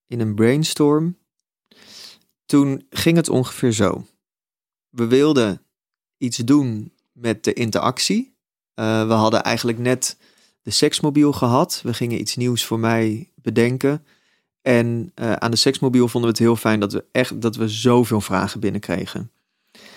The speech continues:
Dus we dachten, die, die community, die willen we eigenlijk heel graag bij ons houden. Want, eh, ja, ze willen, we willen dingen van elkaar. Dus dat wilden we. Dus we wilden een, eh,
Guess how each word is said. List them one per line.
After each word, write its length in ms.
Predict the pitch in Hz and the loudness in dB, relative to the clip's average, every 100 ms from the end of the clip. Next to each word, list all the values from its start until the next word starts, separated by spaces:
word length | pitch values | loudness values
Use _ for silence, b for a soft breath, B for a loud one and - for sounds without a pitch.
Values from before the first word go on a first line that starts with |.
| B B | B B
Dus 100 | - | -8
we 80 | 117 | 0
dachten, 380 | 123 - 131 113 | 0 2 -2 2
die, 480 | 120 117 117 104 - | 2 4 2 0 -4
die 220 | 117 117 | -2 -2
community, 600 | - 120 131 156 160 143 | 0 0 2 2 2 0
die 140 | 135 | 2
willen 180 | 120 120 | 2 2
we 60 | 117 | 2
eigenlijk 380 | - 139 127 113 | 0 -2 -2 2
heel 200 | 120 139 | 2 2
graag 360 | - 113 110 | 0 -2 0
bij 180 | 110 120 | 0 2
ons 200 | 113 101 | 2 0
houden. 400 | 104 101 107 120 | -2 0 0 0
Want, 340 | 110 110 104 - _ _ _ _ _ | -2 -4 -6 -18 _ _ _ _ _
eh, 420 | 110 107 107 107 104 110 _ _ _ _ _ _ | -6 -4 -2 -4 -6 -8 _ _ _ _ _ _
ja, 240 | 120 92 | -2 -2
ze 180 | - 110 | -2 -2
willen, 340 | 110 127 120 | 2 2 2
we 120 | 113 120 | 2 4
willen 240 | 147 127 | 4 4
dingen 240 | 110 107 | 2 0
van 140 | 107 95 | -2 -4
elkaar. 380 | 101 87 - - _ _ B B B B | -2 -4 -6 -12 _ _ B B B B
Dus 200 | - 101 | -16 -8
dat 200 | 101 120 | 0 0
wilden 340 | 110 107 113 131 | 2 2 4 2
we. 160 | 196 - _ _ | 0 -2 _ _
Dus 100 | _ | _
we 100 | 113 | -2
wilden 320 | 107 110 107 | 2 2 2
een, 240 | 107 101 98 | 0 0 0
eh, 120 | 95 | -2